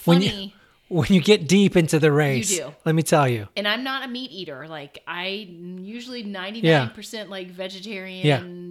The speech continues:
Speaker 2: borderline vegan, and all of a sudden the kids were like, "What do you want?" I was like, "A chicken
Speaker 1: Chicken
Speaker 2: quesadilla." And they were like, "Are you okay?" I was like, "Just get me a
Speaker 1: <laughs>
Speaker 2: chicken quesadilla." <laughs>
Speaker 1: Mom wants a chicken
Speaker 2: Yes.
Speaker 1: quesadilla.
Speaker 2: Um,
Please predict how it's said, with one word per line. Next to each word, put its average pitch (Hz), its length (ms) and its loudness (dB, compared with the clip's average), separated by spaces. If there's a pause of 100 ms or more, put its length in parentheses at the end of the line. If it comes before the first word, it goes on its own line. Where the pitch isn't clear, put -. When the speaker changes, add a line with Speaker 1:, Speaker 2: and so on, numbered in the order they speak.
(200)
Speaker 2:
borderline 185 580 -12
vegan, 175 380 -14
and 165 80 -14
all 165 120 -12
of 170 40 -20
a - 40 -18
sudden 180 220 -14 (520)
the 190 80 -14
kids 202 200 -12
were 196 80 -16
like, 175 160 -16
"What 220 140 -16
do - 80 -18
you 214 60 -16
want?" 190 140 -14
I - 20 -18
was 160 120 -18
like, 175 160 -20
"A 156 80 -16
chicken 269 540 -10
Speaker 1:
Chicken 208 240 -10
Speaker 2:
quesadilla." 170 640 -10
And 190 80 -12
they 214 140 -8
were 185 100 -12
like, - 320 -12
"Are 135 80 -16
you 196 320 -10
okay?" - 400 -12 (160)
I 208 40 -14
was 233 120 -12
like, 185 160 -12
"Just - 220 -12
get 269 180 -6
me 208 100 -4
a 202 140 -8
Speaker 1:
<laughs> - 0 -
Speaker 2:
chicken 202 320 -8
quesadilla." 190 680 -12 (300)
<laughs> - 300 -8
Speaker 1:
Mom 98 320 -4
wants 90 300 2
a - 40 0
chicken - 320 2
Speaker 2:
Yes. - 140 0
Speaker 1:
quesadilla. - 680 -6 (340)
Speaker 2:
Um, 170 580 -12